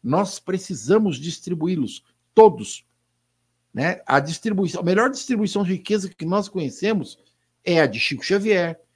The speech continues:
Madre Teresa de Calcutá, São Francisco de Assis. São espíritos que não foram ávaros, egoicamente falando. Qual riqueza que eles tinham? A riqueza do espírito.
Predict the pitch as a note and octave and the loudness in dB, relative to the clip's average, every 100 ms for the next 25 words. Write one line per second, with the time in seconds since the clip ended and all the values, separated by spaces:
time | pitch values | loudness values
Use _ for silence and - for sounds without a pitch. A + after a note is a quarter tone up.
0 | _ - E3+ D3+ D#3+ D#3+ C#3 C3+ B2+ A2+ | _ 0 2 2 -2 0 0 0 -4 -8
1 | - B2 - - E3 D3+ - _ _ - | -8 -8 -8 -6 -2 -2 -4 _ _ 0
2 | A3+ A3 - D3 C3 B2 A#2 - G#3 D3 | 4 4 2 -4 -4 -8 -10 -10 -10 -6
3 | F#3 F#3 F#3+ F#3 - _ _ _ _ _ | -6 -8 -10 -12 -20 _ _ _ _ _
4 | - B3 A3+ A#3 A3+ G#3+ - - B3+ D4+ | 2 4 4 0 -2 -2 -4 -4 0 2
5 | C#4+ - C#3+ - - G#3+ A3+ - A#3 A#3 | 0 -4 -10 -10 -8 -2 -2 2 2 2
6 | A3+ - A3 G#3 F3 C3 A#2+ - - D3+ | -2 0 2 4 0 -2 -4 -10 -10 -6
7 | D#3 D#3+ D#3+ C#3+ C#3+ C3+ C#3 B2 C3+ - | -2 -2 -2 -6 -6 -8 -10 -8 -10 -14
8 | _ _ _ _ _ _ _ - C#4+ B3 | _ _ _ _ _ _ _ 2 6 6
9 | A#3+ G3+ E3+ E3+ F3 D3+ - D#3+ C3+ G#2+ | 4 4 2 2 -2 -2 -4 -6 -6 -8
10 | _ _ _ _ - C3 B2 C3 - - | _ _ _ _ -4 -2 -2 -4 -12 -10
11 | A2 F#2+ G2+ G2+ F#2+ _ | -8 -8 -10 -14 -18 _